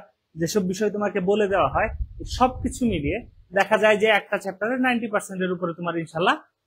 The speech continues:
কমন চলে আসবে পরীক্ষায়। কমন চলে আসবে বলতে একেবারে ব্যাপারটা এরকম না,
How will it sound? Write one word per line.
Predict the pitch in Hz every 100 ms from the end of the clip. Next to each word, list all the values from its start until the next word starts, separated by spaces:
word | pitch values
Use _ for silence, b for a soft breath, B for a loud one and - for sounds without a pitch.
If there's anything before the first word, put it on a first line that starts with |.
| _
কমন | 233 214 190
চলে | 196 175
আসবে | 156 143 147
পরীক্ষায়। | 131 - 127 _ _ _ -
কমন | 220 226
চলে | 247 247
আসবে | 226 240
বলতে | 233 226 277 262
একেবারে | 254 247 240 233 - - - -
ব্যাপারটা | 208 233 233
এরকম | 240 247 254
না, | 240